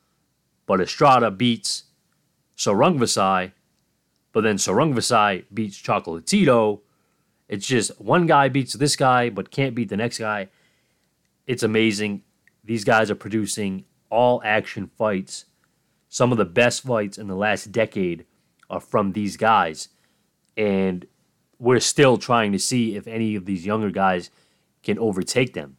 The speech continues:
You have guys on the rise like Cal Yafai, Josh Franco, and, of course,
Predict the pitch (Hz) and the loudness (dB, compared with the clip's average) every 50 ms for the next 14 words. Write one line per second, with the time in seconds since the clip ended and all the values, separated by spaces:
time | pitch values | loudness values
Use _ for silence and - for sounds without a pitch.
0 | _ _ _ - 98 92 104 107 101 90 - 110 104 101 95 95 95 95 92 113 | _ _ _ -6 -4 -2 0 0 0 2 2 2 4 2 2 0 -2 -2 2 4
1 | 120 113 95 82 78 - - - _ _ _ _ _ _ _ _ _ _ _ - | 4 4 4 0 -4 -10 -16 -20 _ _ _ _ _ _ _ _ _ _ _ -4
2 | 95 95 95 - - 123 113 107 101 104 110 110 107 101 - 120 113 107 104 104 | -4 -4 -4 0 2 4 4 4 4 4 4 2 2 2 2 2 2 2 2 0
3 | 95 - _ _ _ _ _ _ _ _ _ - - 113 104 101 92 - - - | -4 -8 _ _ _ _ _ _ _ _ _ -2 2 4 4 4 2 0 0 0
4 | 113 107 104 95 - 98 98 95 92 87 _ _ _ _ _ _ _ _ _ _ | 2 2 2 2 2 2 2 2 0 -4 _ _ _ _ _ _ _ _ _ _
5 | _ _ _ _ _ _ _ _ - 101 95 95 92 90 90 95 - 90 - - | _ _ _ _ _ _ _ _ -6 -4 -2 0 0 -2 -4 -6 -8 -12 -12 -4
6 | - 110 101 92 87 - - | -2 0 0 0 0 -4 -10